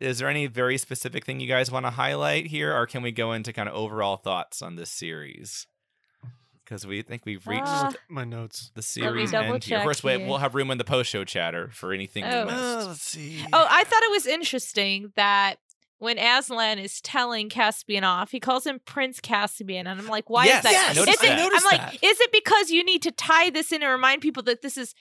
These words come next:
Speaker 2: Prince Caspian in The Voyage of the Dawn Treader, or did you just forget that he's not Prince anymore?"
Speaker 3: I wonder if it was, like, an audio editing mix-up, like, they get into post and they're going, "Oh my goodness, we didn't record a line where he's saying the word King Caspian.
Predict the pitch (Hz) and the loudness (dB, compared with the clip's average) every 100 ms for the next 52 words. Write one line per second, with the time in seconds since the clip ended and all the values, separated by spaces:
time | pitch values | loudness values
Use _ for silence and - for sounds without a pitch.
0 | _ _ - 285 254 - - 262 262 - | _ _ -8 -8 -6 -10 0 4 4 2
1 | - 330 339 330 311 254 262 302 294 277 | -6 -2 0 2 0 2 4 4 2 -2
2 | 285 285 294 - 311 339 262 262 220 311 | 4 4 4 2 4 4 4 2 -2 -2
3 | 285 - 269 233 254 226 220 233 240 233 | -2 -4 -4 2 2 2 -2 -2 -4 0
4 | 226 220 _ - 233 233 196 180 175 165 | 0 0 _ -4 -4 -4 -6 -6 -6 -4
5 | 185 202 170 170 208 262 302 185 185 160 | -4 -2 -2 0 -2 -2 -2 0 0 0
6 | 147 - 135 160 180 160 - 170 196 156 | -2 -4 -2 2 4 2 2 0 0 -2
7 | 147 - 160 165 151 156 143 196 180 151 | -4 -4 -4 -2 -2 -2 0 0 0 -4
8 | 139 - 202 185 - 170 170 170 175 - | -2 2 2 2 0 0 2 2 0 -6
9 | 143 131 127 135 123 117 135 135 151 139 | -6 -4 -6 -4 -4 -4 -4 -4 -4 -6
10 | - 139 131 127 127 123 117 123 - 135 | -2 -2 0 -2 -4 -4 -4 -4 -4 -4
11 | 131 117 120 - 120 110 110 104 120 110 | -2 -4 -6 -8 -8 -6 -8 -10 -10 -8
12 | 104 | -10